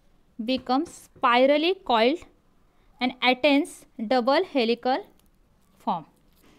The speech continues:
आता एमआरएनए ग्रो झाल्यानंतर, ग्रो झाल्यानंतर तो रिलीज झाला. ओके, रिलीज झाल्यानंतर जे काय डीएनए आहे, तो त्याचा अगोदरचा फॉर्म म्हणजे रिगेन करतो. त्याचं डबी-, डबल हेलिकल स्ट्रक्चर आहे, ते काय होतं,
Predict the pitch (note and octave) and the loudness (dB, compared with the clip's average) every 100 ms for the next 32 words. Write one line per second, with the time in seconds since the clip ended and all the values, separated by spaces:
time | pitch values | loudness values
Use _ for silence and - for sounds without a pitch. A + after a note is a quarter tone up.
0 | - _ - C#4 D#4+ F4 - _ _ _ | -20 _ -4 2 2 2 -4 _ _ _
1 | _ C4+ C#4+ D4+ D#4+ E4+ F4+ - - B3 | _ 2 4 4 2 0 -4 -8 -12 -2
2 | D4+ E4 E4 D#4+ C#4+ A#3+ G#3 B3 C4+ D#4 | 2 2 2 2 4 2 -2 0 0 0
3 | D#4 D#4 F4+ F#4 E4+ F#4 - D4 F#3+ B3 | -2 -2 0 2 2 2 2 0 2 0
4 | F#4 - - - - C4+ D#4 F4 - D#4+ | -4 -6 -12 -20 -10 -4 0 0 0 0
5 | D#4+ E4 C#4+ B3 B3 E4 - _ _ _ | 0 2 0 2 0 0 -6 _ _ _
6 | - D4+ D#4+ E4 F4 F4+ _ _ _ A#3+ | -2 0 2 2 0 -2 _ _ _ -2
7 | D4 D#4 D#4+ D#4 C4 G#3+ D4+ D#4+ D#4+ - | 0 2 2 2 2 0 -2 0 -2 0
8 | E4 F#4+ - _ _ _ - C4+ C#4 D4+ | -2 -2 -10 _ _ _ -8 -2 0 0
9 | E4+ E4+ D#4 G#3+ A#3+ D4 D#4+ D#4 E4+ F4+ | 0 0 0 0 0 0 0 2 0 2
10 | E4 C4 G#3+ F#3+ G#3+ B3+ C4 C#4 B3 A#3 | 0 0 -2 -4 -4 -2 -2 -2 -4 -2
11 | C4 D#4 D4 C#4+ D#4 - D4 - C#4+ B3+ | 0 0 0 0 -2 -2 -8 -2 0 0
12 | A#3 F4 - - _ B3 B3+ C4+ C#4+ C#4+ | 0 -4 -6 -20 _ -4 0 2 2 -2